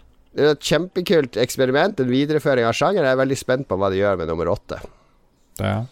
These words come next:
Speaker 2: Nei, jeg,
Speaker 1: Så
Speaker 2: jeg
Speaker 1: dette
Speaker 2: fikk
Speaker 1: er
Speaker 2: ikke med
Speaker 1: stor
Speaker 2: meg at det
Speaker 1: yay.
Speaker 2: var
Speaker 1: Stor yay fra meg, Resident Evil åtte.
Speaker 2: Jeg fikk ikke med meg at det var Resident Evil åtte. Jeg bare s-, tror jeg spolte over det der. Jeg synes sånn horrorspill, det er liksom ikke min greie. Så nei, med en gang.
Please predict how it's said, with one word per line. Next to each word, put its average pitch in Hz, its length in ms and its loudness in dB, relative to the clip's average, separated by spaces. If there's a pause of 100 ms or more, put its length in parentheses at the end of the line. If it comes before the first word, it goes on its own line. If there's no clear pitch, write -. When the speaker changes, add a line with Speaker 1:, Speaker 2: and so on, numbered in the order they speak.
(260)
Speaker 2:
Nei, 107 180 -4
jeg, 113 80 4
Speaker 1:
Så 110 80 4
Speaker 2:
jeg 107 80 4
Speaker 1:
dette 113 80 6
Speaker 2:
fikk 151 140 6
Speaker 1:
er 160 80 8
Speaker 2:
ikke 117 120 4
med 123 120 8
Speaker 1:
stor 143 100 8
Speaker 2:
meg 123 80 2
at 101 140 4
det 135 80 4
Speaker 1:
yay. 180 160 6 (100)
Speaker 2:
var - 220 -4 (100)
Speaker 1:
Stor 202 300 4
yay 170 260 4
fra 135 160 0
meg, 120 320 2
Resident 113 380 -2
Evil 104 160 0
åtte. 95 240 -2 (260)
Speaker 2:
Jeg - 80 -8
fikk 131 160 0
ikke 117 160 2
med 110 160 4
meg 123 80 2
at 92 140 -4
det 98 80 2
var 98 100 2
Resident 104 400 0
Evil 101 240 2
åtte. - 240 -2
Jeg 90 220 -2
bare 92 220 2 (600)
s-, - 400 0
tror - 160 2
jeg 107 80 4
spolte 113 400 -2
over 104 320 0
det - 80 -8
der. - 160 -10 (140)
Jeg - 180 -2
synes 117 220 -2
sånn 110 180 4
horrorspill, 123 720 4
det 95 140 0
er 95 80 -2
liksom 95 260 -6
ikke 98 240 -4
min 98 160 -2
greie. 98 240 -2 (380)
Så 104 180 -2
nei, 110 400 4 (160)
med 104 140 -2
en 104 80 -2
gang. 101 180 -4